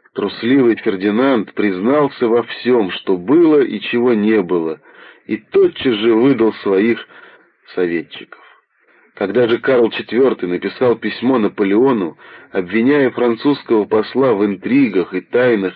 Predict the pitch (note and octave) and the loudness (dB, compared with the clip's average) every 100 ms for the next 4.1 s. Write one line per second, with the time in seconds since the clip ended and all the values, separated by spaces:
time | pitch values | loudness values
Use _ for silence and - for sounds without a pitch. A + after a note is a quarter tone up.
0 | - G2+ F#2 - A#2 A2+ F#2+ F2+ G2+ F2+ | -10 -8 -6 -4 -2 0 -2 -6 -8 -8
1 | G#2+ A#2 F#2 F2+ E2 F2+ B2 C3+ - F2+ | -2 0 0 -4 -8 -4 -2 -2 -6 -16
2 | - _ - - - _ _ _ - A#2+ | -16 _ -20 -20 -20 _ _ _ -6 -4
3 | C3 D3+ F3 D#3 F2+ - - - - - | 0 2 2 0 -4 -6 -16 -20 -20 -4